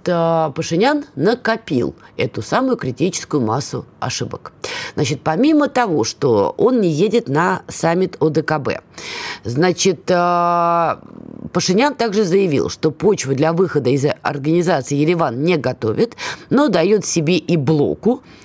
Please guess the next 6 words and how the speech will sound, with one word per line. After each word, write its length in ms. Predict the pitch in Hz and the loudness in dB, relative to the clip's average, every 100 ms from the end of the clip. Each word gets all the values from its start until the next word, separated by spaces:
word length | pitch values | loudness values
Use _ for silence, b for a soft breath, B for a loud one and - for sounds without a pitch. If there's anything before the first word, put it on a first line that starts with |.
| B B | B B
цитата, 560 | - 226 233 226 233 240 B B | -2 0 0 -2 -4 -12 B B
«время 460 | 113 131 165 247 262 | -4 0 2 2 2
для 400 | - 113 143 170 | 0 0 0 -2
размышлений». 840 | - 151 123 147 - - - - - - - B B | -2 -2 -2 -4 -4 -6 -8 -12 -20 -20 -12 B B
О 100 | 131 | -2
чем 360 | - 233 170 | 0 0 0